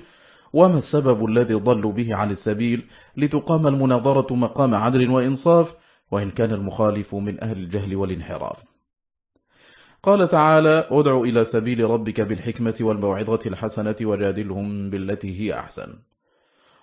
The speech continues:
وقال تعالى: "ولا تجادلوا أهل الكتاب إلا بالتي هي أحسن إلا الذين ظلموا منهم".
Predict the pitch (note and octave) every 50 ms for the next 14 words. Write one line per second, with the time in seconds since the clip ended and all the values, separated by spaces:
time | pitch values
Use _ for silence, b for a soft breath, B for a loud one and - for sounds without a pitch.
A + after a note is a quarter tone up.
0 | _ - C#3 C#3+ - F#3+ F#3+ F#3+ F3+ D#3+ E3+ D3+ D#3 E3 E3 E3 D#3+ D3+ D3+ D3+
1 | C#3+ C#3+ D3 C#3+ C3+ A#2+ G#2+ A#2+ A#2 G#2+ B2 C3 B2 A2+ - - A2+ A2 A2 A2
2 | G#2+ - A2 F#2 B2+ B2 A#2+ A2 A2+ - B2 B2+ A#2+ A2 G2 F#2 F2 G2 G2 G2+
3 | A2+ A#2 A2+ A#2 A2 A2+ B2 B2+ C3 C#3 C#3+ C#3+ C#3 - D3+ C#3+ C#3+ C3 - C3+
4 | C3 B2+ A#2+ A2+ G#2 G2+ A2 A2 A2 A#2+ B2 A#2+ G#2+ G2+ G#2 A2+ C3 C3+ C3+ C3
5 | B2 B2 C3+ C#3+ C#3+ B2 G2 F#2 E2+ D#2+ - F#2+ E2+ E2